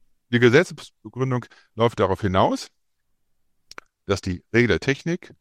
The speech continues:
allgemein anerkannte Regel der Technik, nicht mehr zum Maßstab gemacht wird als Begriff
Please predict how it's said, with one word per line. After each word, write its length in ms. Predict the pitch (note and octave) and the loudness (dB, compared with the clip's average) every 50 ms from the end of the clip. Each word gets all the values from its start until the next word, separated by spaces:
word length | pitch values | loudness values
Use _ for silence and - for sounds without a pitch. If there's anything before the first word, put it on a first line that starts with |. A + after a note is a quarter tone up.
| _ _ | _ _
allgemein 400 | - A2+ B2 B2 B2 B2 A#2+ G#2 | 0 2 2 2 2 0 0 0
anerkannte 400 | G#2 G#2+ G#2+ G#2 - G#2 F#2 F2 | -2 -2 -2 -2 -4 -6 -6 -6
Regel 140 | E2+ E2+ D#2 | -8 -10 -10
der 80 | D#2 | -12
Technik, 320 | - - A#2 - A2+ - - - _ _ _ _ _ _ | -12 -14 -10 -10 -10 -10 -12 -16 _ _ _ _ _ _
nicht 380 | A2+ A#2+ C#3 F3+ G3+ - - F3+ | -6 0 2 2 2 2 0 -2
mehr 100 | E3+ - | -2 -2
zum 140 | - D#3 | -2 0
Maßstab 420 | C#3 B2 A#2+ B2 - - A2+ - - | 0 2 0 0 0 -2 -4 -4 -6
gemacht 320 | G2 G2 G2 G2+ - - | -6 -6 -6 -6 -6 -4
wird 180 | - G2 - - | -4 -4 -2 -4
als 140 | - F#2 - | -8 -14 -6
Begriff 480 | - A2+ G#2+ - G#2+ B2 C#3+ - - | -4 -4 -2 2 2 2 2 2 0